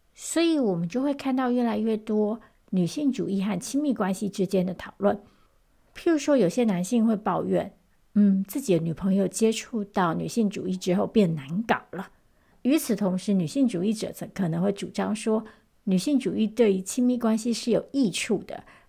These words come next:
或是我们会主张女性主义者会是比较好的伴侣。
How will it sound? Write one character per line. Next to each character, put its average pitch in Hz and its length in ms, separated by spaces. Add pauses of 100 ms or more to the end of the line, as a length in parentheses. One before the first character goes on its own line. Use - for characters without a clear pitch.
(140)
或 294 160
是 285 160
我 226 80
们 185 120
会 240 160
主 208 240
张 226 240 (380)
女 185 100
性 269 240
主 190 200
义 214 160
者 - 320 (160)
会 233 120
是 220 200
比 185 160
较 220 180
好 - 220
的 196 100
伴 214 340
侣。 - 160